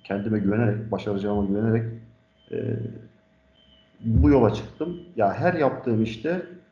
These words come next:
yani büyük küçük hiç fark etmeden, e, farkı olmaksızın,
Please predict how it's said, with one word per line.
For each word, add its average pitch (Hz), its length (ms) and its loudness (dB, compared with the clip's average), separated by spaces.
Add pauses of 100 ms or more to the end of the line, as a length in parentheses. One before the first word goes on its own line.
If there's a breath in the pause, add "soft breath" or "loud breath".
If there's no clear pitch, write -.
(360)
yani 104 200 2 (200)
büyük 165 240 -2
küçük 151 220 -8
hiç 151 160 -6
fark 143 300 0
etmeden, 131 380 0 (1400)
e, 104 240 -2
farkı 117 720 2
olmaksızın, 139 1000 0